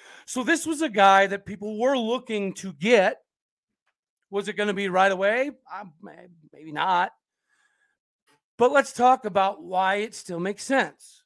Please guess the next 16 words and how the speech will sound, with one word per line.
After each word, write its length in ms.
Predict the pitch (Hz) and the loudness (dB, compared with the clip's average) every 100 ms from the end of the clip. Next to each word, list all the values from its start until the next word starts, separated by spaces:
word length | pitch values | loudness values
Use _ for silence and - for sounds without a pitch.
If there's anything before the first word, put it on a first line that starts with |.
| _ 196 | _ -20
Okay, 340 | 196 226 175 | -10 -6 -6
so 420 | - - 202 190 _ _ _ _ _ _ _ _ _ _ _ _ _ _ | -8 -4 -4 -4 _ _ _ _ _ _ _ _ _ _ _ _ _ _
I 80 | 190 | 0
think 280 | 247 302 285 _ - - - _ _ _ _ _ _ _ _ | 2 2 0 _ -20 -20 -20 _ _ _ _ _ _ _ _
the 80 | 196 | 0
most 300 | 285 302 - _ _ _ - | 2 2 -4 _ _ _ -8
common 400 | 220 269 262 247 | 0 2 4 0
sense 340 | - 214 - | -4 -6 -4
idea 580 | 196 170 151 123 131 190 _ _ _ | -4 -6 -12 -16 -16 -20 _ _ _
was 200 | 175 180 | -18 -16
to 100 | 180 | -16
promote 540 | 160 190 190 214 - - | -8 -4 -2 -2 -6 -4
Coach 380 | 196 202 - | -2 -2 -8
Joe 220 | - 170 160 | -10 -6 -4
Bob 260 | 165 156 | -4 -6
Clements, 480 | - 202 190 - - | -2 0 0 -4 -20